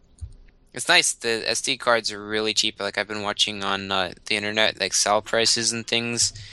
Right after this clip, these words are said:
and the memory prices are just, i-, it's just getting to the point where it's crazy how cheap stuff is for the memory.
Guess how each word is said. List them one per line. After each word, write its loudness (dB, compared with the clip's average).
and -2
the 4
memory 0
prices 2
are 2
just, 2
i-, -12
it's 0
just 4
getting 0
to -14
the -4
point -6
where -8
it's 2
crazy -2
how 0
cheap 0
stuff -2
is 0
for -6
the -4
memory. 0